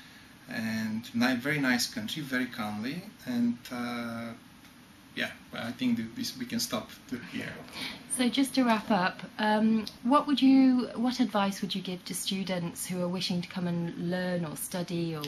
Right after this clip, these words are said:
Speaker 2: work at, at cern?
Speaker 1: Well, I can say, based on my experience, one thing. So, before year two thousand, I just heard about cern, and cern for me was something like, you know, uh, a dream.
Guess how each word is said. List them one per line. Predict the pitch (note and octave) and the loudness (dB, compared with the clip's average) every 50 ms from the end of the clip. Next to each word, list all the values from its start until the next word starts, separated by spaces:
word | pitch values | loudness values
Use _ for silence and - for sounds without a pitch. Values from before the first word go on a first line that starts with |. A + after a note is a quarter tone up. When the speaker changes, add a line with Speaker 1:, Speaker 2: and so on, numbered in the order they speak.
| D3 D3+ | -6 -4
Speaker 2:
work | F3+ F#3 F3+ F3+ F3+ F3 - F3+ | -2 0 0 0 -2 -4 -6 -8
at, | E3 - - - | -8 -8 -8 -10
at | E3 - | -10 -8
cern? | - - - F3 E3 D#3 D3+ D3 D3+ - - - - - - - - - - | -8 -6 -6 -4 -4 -4 -4 -6 -8 -12 -14 -20 -20 -20 -20 -20 -20 -18 -2
Speaker 1:
Well, | - D3 D3 D3 D3 C#3+ - - - - - - - - - | 4 6 6 6 6 4 2 -4 -14 -20 -20 -20 -20 -8 0
I | - D#3 F3 | 2 2 2
can | F3 F#3 F3+ | 2 0 0
say, | F3 - - - F3+ F3+ F3+ F3 E3+ E3+ D#3+ D#3+ - - - - - - - - - D3+ C#3+ - | 0 0 2 4 4 4 6 6 4 2 0 -2 -6 -12 -20 -20 -20 -16 -14 -12 -12 -12 -4 -2
based | D#3 D#3+ D#3 - - | 0 2 2 2 2
on | C#3 | 2
my | C#3 D3 D#3 | 4 6 4
experience, | D#3 D3 - - - - C3 B2+ B2+ B2+ B2 A#2+ - - - | 6 4 2 0 0 0 2 2 4 4 4 2 2 0 0
one | C3 C3+ C#3 C#3 C3 | -2 -2 -2 -2 -2
thing. | - A2+ A2+ A2+ A2 | 0 0 0 2 2
So, | - - - A#2 A#2 A#2 A2+ A2 - - - - - - - - - - - - - - - - - - - - - - - - - - - - - - | 0 0 0 0 0 0 0 -2 -6 -12 -20 -20 -20 -18 -18 -18 -18 -18 -18 -18 -18 -18 -18 -18 -18 -18 -18 -16 -16 -16 -18 -18 -20 -20 -20 -20 -6 -2
before | D#3 D#3 D3+ - F#3 F#3+ F#3+ F3+ | -2 -2 0 2 2 4 4 4
year | F3 F3 F3+ F3 D#3+ C#3+ - | 4 6 6 6 4 4 0
two | - F3 | -4 -6
thousand, | D3+ E3+ F3 E3 D#3+ D#3 C#3+ C#3 C#3+ C#3 C#3+ - - - - - - - - | 0 4 4 6 6 4 2 2 2 0 0 -2 -4 -10 -16 -20 -20 -16 -6
I | - C3+ C3+ C#3 C#3 C#3 C3+ C3 C3 - | -4 -2 0 2 2 2 0 0 -2 -2
just | C3+ D#3+ D#3 - - - | 0 2 2 0 0 0
heard | - F3 E3+ E3 - C#3+ | 0 2 2 2 2 -2
about | B2 A#2+ A#2 A#2 A2+ A2 | -2 0 0 0 2 0
cern, | - - C#3 C3+ C3 B2+ | 0 0 0 0 2 4
and | A#2+ A#2+ | 4 4
cern | A#2+ - - D#3+ D#3 D#3 D3 C3+ | 4 4 2 2 2 0 0 0
for | - C3+ | -2 -2
me | C3+ C#3+ C#3+ | 0 0 0
was | C3+ C3 C3+ C3 B2+ - | 0 0 0 0 0 0
something | - - D3+ C#3+ C#3 - C3+ C3 B2+ - | 0 0 0 0 0 0 0 0 0 0
like, | B2+ B2 B2 B2 A#2+ - | 0 0 0 0 0 0
you | B2 | 0
know, | B2+ C3 B2 A#2 A2+ A2+ A2+ A2+ | 2 2 2 2 0 0 -2 -2
uh, | A#2+ A#2+ A#2+ A#2+ A#2 A#2 A#2 A#2 A#2 A2+ - - - - - - - - - - - B2 | 0 0 0 0 0 -2 -4 -6 -8 -8 -10 -10 -16 -20 -20 -20 -20 -20 -20 -14 -10 -8
a | |
dream. | B2 B2+ C#3+ D3+ D3 C3+ A#2+ G#2 | -6 0 2 4 6 6 4 2